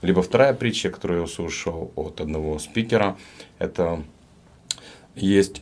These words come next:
люди вау. Человек приезжает в Нью-Йорк, он такой: «Вау, какие небоскребы, вау, как там т-, катаются такси, вау, какой классный парк». И второй человек,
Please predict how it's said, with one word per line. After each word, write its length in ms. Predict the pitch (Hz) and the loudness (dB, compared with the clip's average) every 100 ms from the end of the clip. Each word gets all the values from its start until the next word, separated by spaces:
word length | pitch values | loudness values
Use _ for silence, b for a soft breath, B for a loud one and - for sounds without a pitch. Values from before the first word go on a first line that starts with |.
| - | -8
люди 400 | - 98 98 87 | 2 4 6 4
вау. 540 | 85 80 90 82 87 - - - | 0 6 8 8 6 0 -16 -4
Человек 220 | 95 90 | -2 0
приезжает 720 | 87 90 85 95 90 78 - B B B B B B B B - - - - | 2 0 4 6 6 4 -4 B B B B B B B B -20 -20 -20 0
в 60 | |
Нью-Йорк, 560 | 95 82 82 92 92 - | 2 2 4 4 4 0
он 100 | 78 | -8
такой: 240 | 76 - 76 | -8 -8 -8
«Вау, 920 | 76 76 73 76 82 80 78 76 76 | -6 -8 -8 0 4 6 4 2 -4
какие 320 | 78 73 78 | -10 -6 -6
небоскребы, 880 | 80 76 78 - 87 82 78 76 - - | -4 -4 -6 -6 -2 0 0 -2 -8 -12
вау, 880 | 76 73 73 76 80 80 78 76 73 - | -12 -12 -6 0 4 4 4 0 -4 -8
как 220 | - 73 | -8 -6
там 240 | - 73 | -6 -6
т-, 140 | 71 - | -8 -10
катаются 480 | - - 76 76 - | -6 -2 -2 -2 -8
такси, 380 | - - - 78 | -10 -10 -8 -6
вау, 880 | 73 73 76 85 87 85 80 69 - B B B - | -6 -8 0 4 8 8 6 4 -8 B B B -8
какой 380 | 90 - 95 | -4 4 4
классный 440 | 87 92 87 - 82 | 6 6 6 2 0
парк». 480 | - 92 - - - B B B B B B B - - | 6 6 6 0 -18 B B B B B B B -20 -10
И 640 | 87 90 98 110 117 110 104 | -2 2 2 4 4 4 2
второй 300 | - 131 98 | 6 8 8
человек, 260 | - 78 | 4 -2